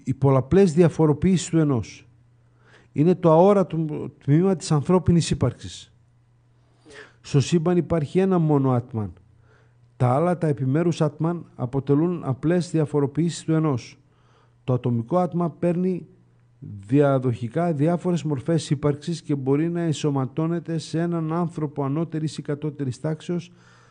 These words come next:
αλλά ακόμα και σε ένα ζώο ή και σε ένα φυτό.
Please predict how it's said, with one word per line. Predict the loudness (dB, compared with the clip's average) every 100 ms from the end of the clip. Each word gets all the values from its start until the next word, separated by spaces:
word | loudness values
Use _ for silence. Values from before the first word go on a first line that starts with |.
| _ -6
αλλά | -2 -2
ακόμα | -2 -2 -4
και | -4 -4
σε | -2
ένα | 2 2
ζώο | 4 4 4 2 -4 -20 _ _ _ 0
ή | 2 2
και | 0
σε | 0 0
ένα | 2 0
φυτό. | -2 2 4 4 0